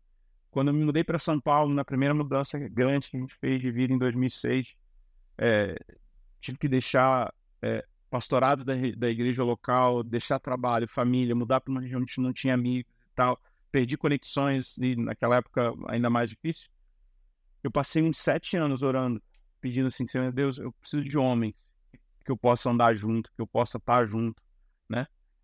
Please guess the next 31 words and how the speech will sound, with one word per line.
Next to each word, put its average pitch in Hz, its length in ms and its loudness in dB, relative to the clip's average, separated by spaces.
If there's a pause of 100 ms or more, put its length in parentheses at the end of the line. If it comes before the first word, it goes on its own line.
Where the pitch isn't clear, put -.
(140)
E, 120 320 0
e 117 120 -4
Deus 131 180 2
começou 160 300 0
a - 20 -4
conectar 165 480 0
pessoas 160 520 -2
ao 151 100 0
longo 151 240 -2
desses 156 260 -6
sete - 360 -2
anos. 151 400 -2 (100)
Mas 131 340 -4 (140)
eu 143 100 -4
tô 165 160 2 (120)
dando 151 440 0
esse 139 220 -4
te-, 160 300 -2
esse - 200 -12
timing 175 380 2
de 131 60 -6
sete - 360 -2
anos 180 160 0
porque - 200 -8
a - 20 0
gente 170 140 -6
vive 165 200 -4
numa 170 400 -2
geração 147 400 0
muito 156 200 0
imediatista. 165 840 -2